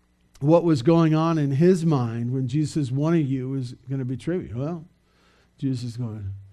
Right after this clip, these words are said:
"How does he know? How does he know? What does he know? Does he know, w-, w-, the, did, did somebody tell him about the thirty pieces of silver?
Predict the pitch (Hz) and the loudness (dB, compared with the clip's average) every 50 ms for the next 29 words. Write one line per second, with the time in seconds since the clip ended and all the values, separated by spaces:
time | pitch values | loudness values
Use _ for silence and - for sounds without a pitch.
0 | _ _ _ _ _ _ _ _ _ _ _ _ _ _ _ _ _ _ _ _ | _ _ _ _ _ _ _ _ _ _ _ _ _ _ _ _ _ _ _ _
1 | - 147 170 175 151 - 202 226 185 127 - 98 - - _ _ - - - - | -16 -12 -12 -10 -10 -8 -8 -8 -8 -10 -12 -14 -20 -20 _ _ -20 -20 -20 -20
2 | - - - _ _ _ _ _ _ _ _ _ _ _ _ - 156 139 - 160 | -20 -20 -20 _ _ _ _ _ _ _ _ _ _ _ _ -18 -16 -12 -10 -8
3 | 175 160 117 101 101 107 123 165 196 240 220 160 143 117 98 95 98 - - - | -6 -6 -8 -8 -8 -4 -2 -2 -2 -2 -2 -4 -4 -6 -6 -8 -10 -12 -16 -20
4 | _ _ _ _ _ _ _ _ _ _ _ _ _ _ _ _ _ _ _ - | _ _ _ _ _ _ _ _ _ _ _ _ _ _ _ _ _ _ _ -8
5 | 135 131 131 135 131 139 143 156 160 160 160 151 - - 143 135 143 - - 147 | -6 -4 -4 -2 -2 0 0 0 0 0 0 -2 -6 -8 -10 -10 -10 -10 -10 -8
6 | 143 139 143 131 131 135 120 120 127 - - - - - - - _ - - 120 | -8 -8 -8 -6 -6 -6 -6 -6 -8 -10 -12 -18 -20 -20 -20 -20 _ -14 -14 -14
7 | - - 165 180 196 202 165 - - - 156 165 175 180 165 147 139 131 - - | -12 -12 -12 -12 -12 -12 -14 -16 -16 -16 -14 -12 -10 -10 -10 -8 -10 -10 -12 -14
8 | 123 - - 147 143 156 165 - - - 143 147 143 - 165 131 131 110 - - | -16 -12 -8 -8 -8 -8 -8 -10 -6 -4 -4 -4 -4 -6 -8 -8 -10 -10 -12 -10
9 | - 151 135 127 127 165 190 202 208 | -6 -6 -4 -4 -4 -6 -8 -10 -12